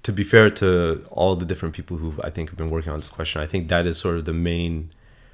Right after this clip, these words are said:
um, I would say, approach to our understanding of Islamophobia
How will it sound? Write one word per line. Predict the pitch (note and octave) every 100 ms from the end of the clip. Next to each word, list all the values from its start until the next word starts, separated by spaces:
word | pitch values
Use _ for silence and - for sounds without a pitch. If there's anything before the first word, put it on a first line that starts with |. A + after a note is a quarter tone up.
| - - _ _
um, | D#2+ D2+ D2 D2+ D#2 D2+ - - - - - -
I |
would | E2 F2
say, | - F#2
approach | - - - G2 G2 A2 -
to | -
our | F2+ D#2+
understanding | D2+ D#2+ D#2+ D#2+ E2
of |
Islamophobia | D#2+ - D2+ C#2+ D2+ E2+ F#2 G2